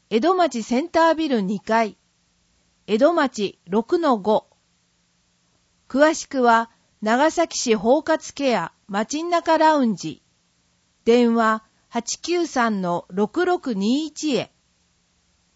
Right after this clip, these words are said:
多機関型地域包括支援センター。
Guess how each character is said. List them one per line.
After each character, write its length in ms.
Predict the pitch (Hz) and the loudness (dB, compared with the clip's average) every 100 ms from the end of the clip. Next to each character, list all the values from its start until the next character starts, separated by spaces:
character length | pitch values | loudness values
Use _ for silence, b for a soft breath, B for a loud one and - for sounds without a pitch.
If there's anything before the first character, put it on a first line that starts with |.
| _ _ _ _ _ _ _ _ _ _ _ _ _ _ _ _ _ _ _ | _ _ _ _ _ _ _ _ _ _ _ _ _ _ _ _ _ _ _
多 140 | - | -8
機 160 | - - | -6 -4
関 220 | 311 330 | -2 0
型 420 | 320 294 269 269 - | 0 0 0 0 -2
地 180 | - 330 | -2 0
域 220 | 370 247 | 0 -2
包 240 | 240 220 302 | 0 2 2
括 340 | - 185 294 | 2 -4 -4
支 200 | 294 269 | -6 -2
援 220 | 269 277 | 0 0
セ 200 | 262 269 | -2 -2
ン 80 | 262 | -2
タ 420 | - 156 147 123 | -2 -4 -4 -6
ー。 40 | - | -14